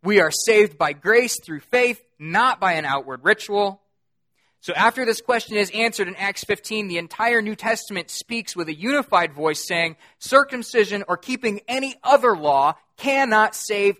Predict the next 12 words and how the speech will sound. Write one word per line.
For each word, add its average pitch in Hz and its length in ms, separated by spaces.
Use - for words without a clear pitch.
anyone. 151 560
Circumcision 226 800
isn't 226 260
commanded 170 480
anymore." 170 600
This 220 220
answer 226 340
was 202 320
not 214 240
popular 214 540
with 151 220
Jews 151 580